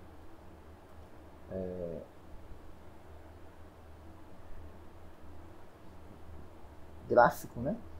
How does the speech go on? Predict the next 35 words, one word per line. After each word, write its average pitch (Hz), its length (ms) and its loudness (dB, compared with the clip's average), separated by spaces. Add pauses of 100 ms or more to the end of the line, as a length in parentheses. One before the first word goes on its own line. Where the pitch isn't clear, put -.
(360)
Então, 165 420 12
grafo 165 340 12
vai 180 120 10
ser 185 160 10
o 185 40 12
quê? 147 160 8
Vai 113 140 10
ser 151 120 4
um 156 60 4
conjunto 180 440 4
de 247 100 4
vértices. 143 480 12 (840)
Então, 117 200 6
eu 123 40 6
vou 123 160 0
ter 117 120 4
um 110 320 2 (100)
vértice 120 400 10
A, 143 460 12
vértice 117 460 4
B, 135 500 8 (1000)
C, 135 680 6 (580)
D. 131 300 8 (640)
E, 208 340 10 (1120)
e 175 40 12
o, 190 260 12
e 175 100 10
o 185 120 12
que 220 80 8
é - 20 12
que, 214 320 6
o 202 100 12
que 214 100 8
é 214 40 12
que 226 420 6